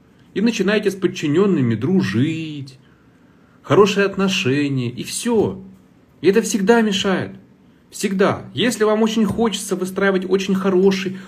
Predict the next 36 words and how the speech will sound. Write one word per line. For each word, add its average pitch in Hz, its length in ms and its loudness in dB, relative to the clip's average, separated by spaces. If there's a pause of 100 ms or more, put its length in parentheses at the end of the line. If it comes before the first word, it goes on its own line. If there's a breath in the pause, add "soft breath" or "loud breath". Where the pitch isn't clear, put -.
(120 loud breath)
очень 202 420 2
дружественные 185 840 4
отношения 147 840 -6 (400 loud breath)
в - 40 -20
коллективе 190 500 2
слишком, 175 500 -4
это 127 80 -2
говорит 165 160 -2
о 160 60 -2
том, 220 160 0
что 151 180 -4
у 147 60 -2
вас 165 360 -2
горизонтальные 139 720 0
связи 170 360 -2
по 131 180 -4
жизни 151 260 -4
сильно 147 320 -4
проседают. 117 560 -8 (720 soft breath)
Горизонтальные 165 580 2
в 127 40 -4
смысле 185 340 0
вот, 139 300 -2
э, 101 240 -10
общения 117 500 -4
с, - 300 -14
э, 95 480 -12
с - 80 -20
кем-то, 101 320 -2
единомышленниками, 123 1000 -2
со - 280 -10
знакомыми, 110 1000 -4
хотя 151 300 -2
бы 135 160 -2
кто-то 131 320 -2
вот 110 300 -4